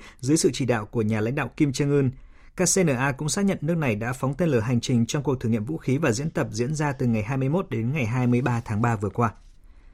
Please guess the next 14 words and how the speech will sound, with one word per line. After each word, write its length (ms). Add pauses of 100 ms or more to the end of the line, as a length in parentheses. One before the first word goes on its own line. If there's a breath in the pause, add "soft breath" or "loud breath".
(420 loud breath)
Liên 160
quan 280
đến 200
tiến 180
trình 160
gia 100
nhập 140
nato 260 (160)
của 160
Phần 220
Lan 240
và 100
Thụy 160
Điển, 220